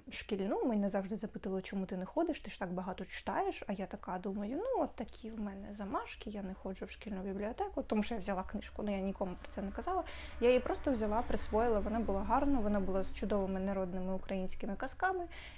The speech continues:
і я її іноді читала, і от я її так привласнила. Чому? Я не можу сказати, я реально не можу відповісти, е, що це було.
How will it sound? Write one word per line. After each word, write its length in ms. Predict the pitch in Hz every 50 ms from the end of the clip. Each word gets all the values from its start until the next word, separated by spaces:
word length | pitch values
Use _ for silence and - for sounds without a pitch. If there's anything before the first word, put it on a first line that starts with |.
| -
і 40 | 403
я 240 | 381 403 453 427 381
її 180 | 320 285 277 277
іноді 280 | 254 240 220 190 226
читала, 560 | - - - - 302 349 381 320 269 254 240
і 160 | - - 214 208
от 280 | 208 196 - - -
я 60 | 262
її 120 | 254 220 196
так 120 | - 208
привласнила. 640 | - - - 202 190 185 185 196 - - 190 190 - 196 -
Чому? 320 | - - 247 233 302 466 523 523 554 - - -
Я 180 | - 226 311 320
не 120 | 311 277
можу 260 | 226 185 170 170 - -
сказати, 460 | - - - - 180 196 - - -
я 220 | 202 202 214 208 196
реально 320 | 226 247 302 285 240 220
не 120 | 208 202
можу 240 | 202 208 202 - 185
відповісти, 640 | 202 202 - - - 190 233 311 - - - 254 240 - - - - - - - - -
е, 100 | 214 202
що 280 | - - - 226 247 277
це 220 | - - - 214
було. 320 | 202 185 208 190 - -